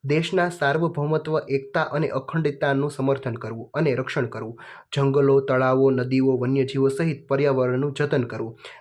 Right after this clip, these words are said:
રાષ્ટ્રના સમૃદ્ધ વારસો અને સાંસ્કૃતિક વારસાનું જતન કરવું. જાહેર મિલકતોનું રક્ષણ કરવું તેમજ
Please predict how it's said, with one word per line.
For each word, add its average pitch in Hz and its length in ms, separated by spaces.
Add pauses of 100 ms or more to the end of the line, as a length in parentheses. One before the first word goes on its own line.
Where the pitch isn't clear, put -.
(100)
રાષ્ટ્રના 147 480
સમૃદ્ધ 147 420
વારસો 135 440
અને 143 320 (120)
સાંસ્કૃતિક 143 840 (420)
વારસાનું 135 540
જતન 151 340
કરવું. 113 420 (460)
જાહેર 151 360
મિલકતોનું 143 600
રક્ષણ 156 280
કરવું 160 320
તેમજ 165 300